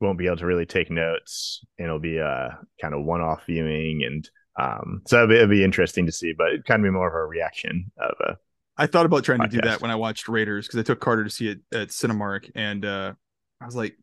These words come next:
Speaker 2: "Can I get away with getting on my phone and just turning the brightness
Speaker 1: And just
Speaker 2: down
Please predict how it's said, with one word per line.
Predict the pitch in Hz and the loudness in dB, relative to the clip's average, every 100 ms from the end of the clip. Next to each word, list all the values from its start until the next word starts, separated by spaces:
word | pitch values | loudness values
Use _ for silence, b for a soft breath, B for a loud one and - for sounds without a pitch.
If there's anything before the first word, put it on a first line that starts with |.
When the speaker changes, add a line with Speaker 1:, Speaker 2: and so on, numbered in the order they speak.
| _ | _
Speaker 2:
"Can | 139 | -8
I | 156 240 | -6 -6
get | 139 175 180 | -4 0 2
away | 143 123 120 117 117 113 | 2 0 0 0 -2 -4
with | 110 104 - _ _ _ _ _ - | -4 -6 -8 _ _ _ _ _ -16
getting | 123 131 160 | -4 0 2
on | 147 | 2
my | 135 113 | 2 0
phone | - 120 113 110 104 104 | -4 -4 -2 -2 -4 -8
and | 107 | -10
just | - | -6
turning | 127 123 | -2 -2
the | 98 | -2
brightness | 101 101 107 | -4 -6 -2
Speaker 1:
And | 101 98 | 0 0
just | |
Speaker 2:
down | 101 98 | 0 -4